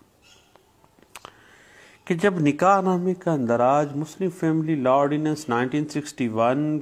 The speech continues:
की सेक्शन फ़ाइव के अहकामात के मुताबिक बाकायदा रजिस्टर्ड हुआ है,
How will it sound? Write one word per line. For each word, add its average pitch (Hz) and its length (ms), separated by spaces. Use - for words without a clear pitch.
की 123 100
सेक्शन 143 460
फ़ाइव 143 480
के 123 60
अहकामात 110 560
के 110 100
मुताबिक 101 460
बाकायदा 101 560
रजिस्टर्ड 101 520
हुआ - 220
है, - 220